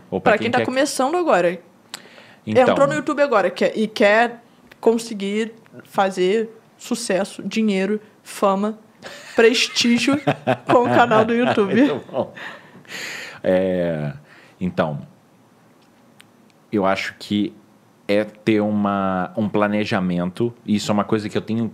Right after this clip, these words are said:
Speaker 1: tenho tido muito na minha cabeça, assim, pra as coisas que a gente tem criado aqui e tudo mais, né?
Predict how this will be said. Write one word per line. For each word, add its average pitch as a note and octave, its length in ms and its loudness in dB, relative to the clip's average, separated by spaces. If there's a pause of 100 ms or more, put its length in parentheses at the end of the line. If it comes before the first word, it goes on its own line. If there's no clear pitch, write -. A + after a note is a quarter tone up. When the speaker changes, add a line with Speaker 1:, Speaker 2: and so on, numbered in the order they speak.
(160)
Speaker 1:
tenho A2 180 -4
tido A2+ 220 -6
muito A#2+ 540 -2
na A2 80 0
minha A2 140 -2
cabeça, F#2 480 -2
assim, F#2+ 220 -6
pra F2+ 180 -2
as E2+ 180 -8
coisas F2+ 240 -6
que F2+ 80 -8
a E2+ 40 -10
gente F2 180 -12
tem F#2 140 -14
criado E2 600 -12
aqui F#2+ 460 -6
e - 20 -4
tudo E2 260 -10
mais, F2+ 380 -2
né? A2 280 -2